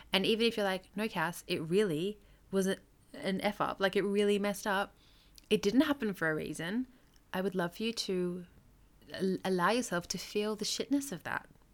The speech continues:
Just be like, "Okay, this doesn't feel good. This didn't go the way I wanted it to,"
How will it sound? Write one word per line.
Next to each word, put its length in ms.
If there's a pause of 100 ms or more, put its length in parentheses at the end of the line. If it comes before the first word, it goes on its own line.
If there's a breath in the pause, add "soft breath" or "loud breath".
(120)
Just 180
be 100
like, 220
"Okay, 320 (120)
this 140
doesn't 280
feel 120
good. 280 (680 loud breath)
This 140
didn't 200
go 80
the 80
way 80
I 60
wanted 240
it 100
to," 480